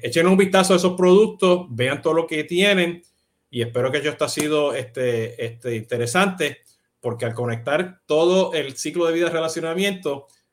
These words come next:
la automatización que tiene el Marketing Automation en ventas con todo esto que hablé hoy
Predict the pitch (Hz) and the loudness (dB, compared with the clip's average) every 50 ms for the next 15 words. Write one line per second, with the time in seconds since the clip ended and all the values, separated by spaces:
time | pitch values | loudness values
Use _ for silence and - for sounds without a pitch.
0 | _ _ - 113 113 123 113 113 110 113 113 - 113 107 113 - 131 135 143 156 | _ _ -8 -8 -6 -4 -4 -4 -4 -6 -8 -8 -8 -8 -8 -8 -8 -6 -6 -6
1 | 156 160 156 156 151 151 151 151 156 156 156 147 147 143 139 139 147 147 135 - | -4 -4 -2 -2 -2 -2 -2 -2 -2 -2 -4 -4 -4 -4 -4 -4 -2 -4 -4 -4
2 | - 107 101 113 - _ _ _ _ _ - 107 107 101 139 151 156 151 - 135 | -6 -8 -10 -12 -16 _ _ _ _ _ -12 -10 -6 -2 0 0 0 -2 -4 -6
3 | - - 117 107 110 - 117 113 113 143 139 - 139 135 139 139 135 135 139 143 | -6 -6 -10 -10 -8 -6 -6 -6 -6 -6 -8 -6 -6 -4 -4 -2 -2 0 0 0
4 | 143 143 131 | 0 0 -2